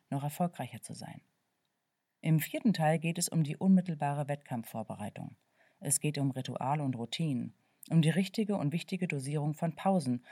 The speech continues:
um das Thema Kommunikation und wie groß der Einfluss von Sprache auf deine Leistung ist. Es geht außerdem um die Erfolgsformel Grit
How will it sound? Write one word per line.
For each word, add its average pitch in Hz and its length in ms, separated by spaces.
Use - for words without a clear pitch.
um 143 160
das 139 120
Thema 143 280
Kommunikation 147 960
und 196 200
wie 226 100
groß 151 320
der - 140
Einfluss 139 380
von 135 180
Sprache 139 580
auf 139 100
deine 127 220
Leistung 143 440
ist. - 240
Es - 140
geht 202 200
außerdem 214 420
um 185 120
die - 100
Erfolgsformel 165 840
Grit - 460